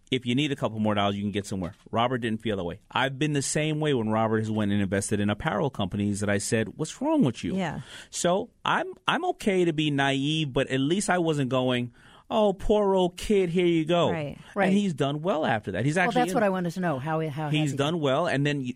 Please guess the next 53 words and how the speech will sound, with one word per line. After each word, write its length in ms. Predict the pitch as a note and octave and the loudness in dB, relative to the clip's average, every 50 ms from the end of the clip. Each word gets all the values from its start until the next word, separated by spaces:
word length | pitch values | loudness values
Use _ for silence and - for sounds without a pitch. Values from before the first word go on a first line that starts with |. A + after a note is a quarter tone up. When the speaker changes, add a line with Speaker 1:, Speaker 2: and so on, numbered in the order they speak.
| - - | -6 -4
Speaker 1:
I'll 120 | A#2+ B2 | -2 -2
tell 140 | - - D3+ | 0 0 0
you 140 | C#3 C3 A#2+ | 0 0 -2
where 320 | A2 G#2+ G2+ A#2+ B2+ B2 | -2 -2 0 2 2 2
he 140 | B2+ C3 B2+ | 2 2 0
activates 420 | G#2 G#2+ A#2 A2+ - A#2+ A2+ A2 G#2+ | 0 0 0 -2 -2 -2 -2 -2 -4
the 60 | - | -4
power 240 | - A#2+ A2 G#2+ G2+ | -2 -2 0 0 2
broke 220 | G#2 A2 G#2 G2+ | 2 2 0 2
even 260 | G#2+ A2+ A2+ G#2 G#2 | 0 -2 0 2 2
more. 320 | G#2 A2 D3 G#3 E3 A2+ - - - E3 | 2 2 2 2 0 -2 -4 -8 -8 -6
Speaker 2:
Yeah. 180 | E3 E3 D#3 | -6 -4 -4
Speaker 1:
He 180 | D3+ - D4 F#4 | 0 2 2 2
still 280 | - - - B3 B3 | 2 2 2 2 0
goes 280 | G#3+ E3+ D#3+ E3 F3 - | 2 2 2 2 2 0
to 60 | - D3 | 0 0
pitch 200 | E3+ G#3+ G#3+ - | 0 0 0 0
competitions 580 | - C#3 B2 G#2+ G2 G2 A#2+ G#2+ G#2+ B2 A#2 A#2 | -2 -2 0 -2 -2 -2 -2 -2 0 2 2 2
and 140 | A#2+ A#2+ | 4 4
wins 200 | C3 D3+ D#3 D3 | 4 2 2 0
seventy-five 560 | - - E3 D#3+ E3 E3 - E3+ D#3 D3+ D3+ - | 0 0 0 0 0 0 0 2 0 0 0 0
thousand 320 | D#3 D3+ D3 D3 C#3+ D3 | 0 0 2 2 2 2
dollars 280 | C#3+ C3+ C3 C3 C3 - | 2 2 2 2 2 2
Speaker 2:
There 80 | D3 | 2
you 60 | E3 | 2
go. 80 | F3 F#3+ | 2 4
Speaker 1:
here, 80 | G3+ G3 | 2 2
twenty 280 | F#3 - F3 D#3+ D#3 D#3 | 0 0 -2 -2 -2 -2
thousand 340 | D3+ D#3 D3+ D3 D3 D3 | 0 0 0 0 0 -2
dollars 240 | C#3+ C#3 C#3 C#3 C#3 | 0 0 0 0 0
here, 180 | D3 E3 F3+ G3 | 0 -2 -2 -2
fifty 300 | - - F3+ E3+ - D#3 | -2 -2 -2 -2 -2 -2
thousand 320 | - D3+ D3 C#3+ C#3+ C3+ | 0 2 2 2 2 2
dollars 180 | C3+ C3+ C3 C#3 | 0 0 0 0
here, 100 | D#3+ E3 | -2 -2
so 160 | - - D3+ | 0 0 2
he 100 | C#3+ D3 | 2 2
doesn't 180 | C#3+ D#3 D3+ D3+ | 2 0 0 0
have 80 | D3 C#3+ | -2 -2
to 60 | - | -2
come 100 | - D3 | 0 0
back 140 | C#3+ C#3+ C3+ | 0 0 2
to 80 | C3+ C#3+ | 2 2
his 80 | C3 | 2
investors 500 | B2+ B2 E3+ G#3+ G#3+ - D3+ D3+ E3 - - - - - - - - | 2 2 0 0 0 -2 -2 -4 -4 -6 -12 -18 -20 -20 -20 -6 -2
to 100 | - D#3 | 0 2
ask 260 | B2 E3 D#3+ E3 - | 4 2 2 0 0
for 100 | - F3+ | -2 0
more 220 | F3 F3 F#3 F#3+ G3 | 2 2 2 2 2
money. 320 | A3+ D4 D4+ - - - _ _ _ - - | 0 0 -2 -4 -6 -10 _ _ _ -16 -14
Speaker 2:
Good 80 | F#3+ | -14
for 140 | - - F3+ | -10 -8 -6
him. 340 | E3 D#3+ D#3+ D#3+ E3 D#3+ D3+ | -4 -4 -4 -6 -6 -10 -12